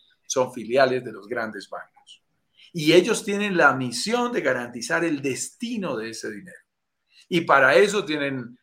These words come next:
expertos, interventores, arquitectos, ingenieros, que a medida que van avanzando los hitos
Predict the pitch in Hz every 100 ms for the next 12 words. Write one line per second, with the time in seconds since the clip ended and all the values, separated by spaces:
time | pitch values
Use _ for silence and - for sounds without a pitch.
0 | _ 117 110 - - 175 196 196 - -
1 | 165 180 175 160 147 139 131 185 196 123
2 | - - - 143 156 175 147 185 196 190
3 | - 170 185 165 175 185 208 147 - -
4 | _ - 113 139 190 185 165 147 170 170
5 | 139 131 131 - 214 226 240 220 165 -
6 | - 262 202 - 107 - -